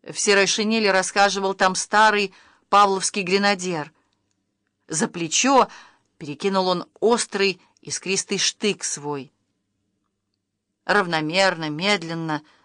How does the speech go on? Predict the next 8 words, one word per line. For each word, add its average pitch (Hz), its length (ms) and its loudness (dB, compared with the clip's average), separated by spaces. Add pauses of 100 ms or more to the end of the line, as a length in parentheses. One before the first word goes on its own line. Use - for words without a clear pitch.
вяло 226 580 4
протрусил 220 600 0
мимо 220 300 2 (220)
павловца 220 580 2
Ванька. 156 560 -6 (680)
Равномерно, 233 880 4
медленно, 208 680 0
вяло 220 500 4